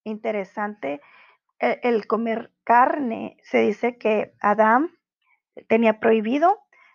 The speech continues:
pero después del diluvio a Noé, a Noah, a Noé se le fue permitido, pero, este, también avisan de cómo comer esta carne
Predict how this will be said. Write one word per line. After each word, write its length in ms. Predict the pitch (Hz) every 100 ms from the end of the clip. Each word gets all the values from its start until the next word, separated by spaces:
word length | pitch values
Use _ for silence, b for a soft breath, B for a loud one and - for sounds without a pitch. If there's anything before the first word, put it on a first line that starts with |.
| b
pero 200 | - 247
después 420 | 247 254 - 262 254
del 200 | 285 262
diluvio 540 | 254 254 294 311 320
a 120 | -
Noé, 240 | 226 226 -
a 320 | 220 208 202
Noah, 400 | 202 214 262 415 _ _ _ _ _ _ _ _ _ -
a 140 | 214
Noé 440 | 226 254 302 - _
se 440 | _ 254 226 - _
le 240 | 175 226 220
fue 180 | 233
permitido, 760 | 220 254 262 262 247 254 320 403 _ _ _ _ _ _ _ _
pero, 640 | - 302 302 285 349 392 _
este, 1040 | 226 214 - - 214 220 208 208 208 - -
también 360 | 226 214 220 -
avisan 680 | 233 233 247 - 302 311 _ _ _ _ _ _ _ _ _ _
de 220 | - 226 220 _
cómo 640 | 269 277 277 254 269 - _ _ _ _ _ _ _ _ _
comer 360 | 269 254 240 220
esta 340 | 220 - 214
carne 360 | 226 247 311